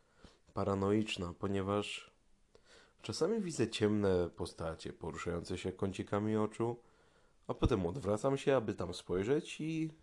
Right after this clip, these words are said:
nic tam nie ma. Albo lampa jakaś, coś innego. Dużo się wokół mnie dzieje i wszystko wydaje się takie dziwne.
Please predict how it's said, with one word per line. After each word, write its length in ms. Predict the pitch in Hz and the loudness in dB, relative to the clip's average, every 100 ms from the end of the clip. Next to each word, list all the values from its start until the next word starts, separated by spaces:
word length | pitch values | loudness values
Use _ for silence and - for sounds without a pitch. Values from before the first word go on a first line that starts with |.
| - | -8
nic 240 | 135 135 | -6 -2
tam 160 | 139 135 | -2 0
nie 140 | 117 | 0
ma. 180 | 73 60 - _ _ _ - _ - | -2 -10 -18 _ _ _ -20 _ -6
Albo 580 | 73 78 78 73 71 69 - - _ - | -4 -2 0 2 0 -4 -16 -20 _ -12
lampa 400 | 78 85 76 78 | -4 -4 -2 0
jakaś, 440 | 76 71 - - | 0 -2 -8 -14
coś 280 | - 80 - | -10 -10 -6
innego. 380 | 87 78 64 76 - _ _ _ _ _ _ _ - - _ - | -4 -4 -4 -10 -12 _ _ _ _ _ _ _ -20 -20 _ -2
Dużo 220 | 143 147 | 0 2
się 140 | - | 0
wokół 280 | 92 92 90 | 0 2 2
mnie 180 | 87 82 | 2 2
dzieje 540 | 85 95 80 71 78 | 2 4 4 2 0
i 60 | 78 | -4
wszystko 360 | - - - | -8 -12 -4
wydaje 320 | 90 87 87 87 | -2 2 2 2
się 260 | - 92 92 - - - - _ - | 2 2 2 -10 -20 -20 -20 _ -6
takie 280 | 101 - 95 | -4 -2 -2
dziwne. 380 | 92 92 76 | -2 -4 -6